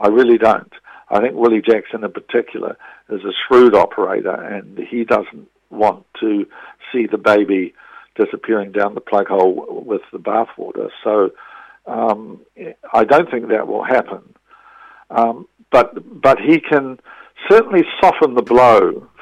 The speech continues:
for everybody if he goes to the country and says, Look, we can't proceed with radical policies that people, A, don't understand,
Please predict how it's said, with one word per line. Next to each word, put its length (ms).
for 300
everybody 720
if 160
he 120
goes 260
to 180
the 80
country 400
and 160
says, 240
Look, 300
we 200
can't 480
proceed 880
with 240
radical 640
policies 720
that 280
people, 540
A, 280
don't 360
understand, 880